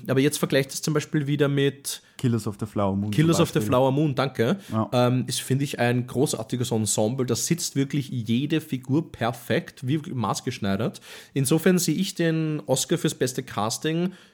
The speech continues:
Speaker 1: natürlich berechtigt, wobei man quasi sich immer die Frage stellen muss, es ist eine Preisverleihung, wie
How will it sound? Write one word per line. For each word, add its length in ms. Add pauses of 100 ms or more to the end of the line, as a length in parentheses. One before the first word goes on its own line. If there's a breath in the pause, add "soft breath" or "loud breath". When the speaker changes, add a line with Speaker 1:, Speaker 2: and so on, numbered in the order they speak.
(140 loud breath)
Speaker 1:
natürlich 420
berechtigt, 840 (360 soft breath)
wobei 300
man 320 (240)
quasi 260
sich 200
immer 120
die 60
Frage 260
stellen 260
muss, 280
es 160
ist 140
eine 140
Preisverleihung, 760
wie 340